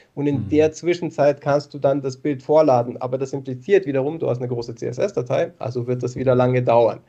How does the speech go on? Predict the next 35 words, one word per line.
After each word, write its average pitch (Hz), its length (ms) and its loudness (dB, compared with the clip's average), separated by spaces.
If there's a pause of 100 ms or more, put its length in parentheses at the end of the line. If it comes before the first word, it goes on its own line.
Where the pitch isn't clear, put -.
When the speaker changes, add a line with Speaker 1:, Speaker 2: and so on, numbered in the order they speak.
(420)
Speaker 1:
Ähm, 123 360 0
deswegen, 147 420 -2
also 123 320 -2
wenn 165 320 2
es - 140 -4
irgendwie 139 340 -4
möglich 131 420 -2
ist, 143 220 -10
dann 123 160 0
würde 127 140 -2
ich 123 100 -10
versuchen, 160 520 -6
zumindest 143 440 -2
mal 120 180 0
die 117 120 -4
relevanten 139 760 0 (320)
Bilddateien 127 920 0
vom 120 200 -4
gleichen 113 320 -2
Server 110 320 -4
zur - 100 -20
Verfügung - 380 -14
zu - 80 -20
stellen. - 300 -14 (340)
Aber 113 360 4 (220)
das 127 140 -10
geht 151 160 -2
halt 160 120 2
leider 143 240 -2
nicht 139 160 -6
immer, 135 140 0
deswegen 127 360 2
ist 120 120 -2
Pre-Connect, 139 380 4
Speaker 2:
Ja. 107 200 -2